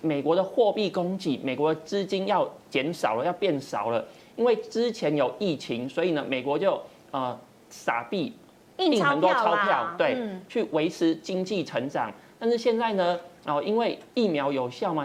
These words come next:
Speaker 1: 经济开始复苏了，所以美国要把这些印的钞票慢慢的收回来。那如果美国把资金收回来的话呢，美国的利率就有可能上涨。
Speaker 2: 嗯。
Speaker 1: 虽然美国目前的政策是缩表，但是不升息。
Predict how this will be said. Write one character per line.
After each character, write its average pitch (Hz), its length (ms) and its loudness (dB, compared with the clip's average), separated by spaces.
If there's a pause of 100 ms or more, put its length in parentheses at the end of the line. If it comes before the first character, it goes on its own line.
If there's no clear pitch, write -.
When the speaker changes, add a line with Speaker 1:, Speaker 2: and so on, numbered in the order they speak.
Speaker 1:
经 233 220 -2
济 226 160 -2
开 196 180 0
始 175 140 2
复 175 240 0
苏 175 280 2
了， 127 220 2 (220)
所 208 120 -2
以 202 80 2
美 156 200 -4
国 175 160 2
要 226 80 2
把 127 240 -4
这 165 100 -4
些 196 160 0 (100)
印 202 120 2
的 156 100 4
钞 175 240 0
票 185 280 0
慢 226 200 -2
慢 202 240 0
的 151 160 2
收 - 320 0
回 127 220 0
来。 110 260 0 (480)
那 240 80 -4
如 247 60 4
果 240 180 4
美 170 140 -2
国 170 140 2
把 156 160 -2
资 214 240 -4
金 214 200 0
收 220 320 0
回 156 220 2
来 143 160 2
的 151 100 2
话 165 280 0
呢， 160 200 -2 (360)
美 151 160 -2
国 156 160 0
的 185 180 0
利 214 200 -2
率 185 280 -2
就 220 160 2
有 147 140 4
可 147 100 -6
能 131 180 -2
上 139 320 -2
涨。 104 200 -4 (300)
Speaker 2:
嗯。 208 120 -10
Speaker 1:
虽 254 140 2
然 233 160 2
美 147 120 0
国 156 160 0
目 220 200 0
前 165 160 -4
的 151 100 2
政 180 260 0
策 185 240 0
是 170 240 -2 (140)
缩 220 380 2
表， 110 320 0
但 185 180 0
是 185 80 0
不 185 300 0
升 160 280 0
息。 107 460 -8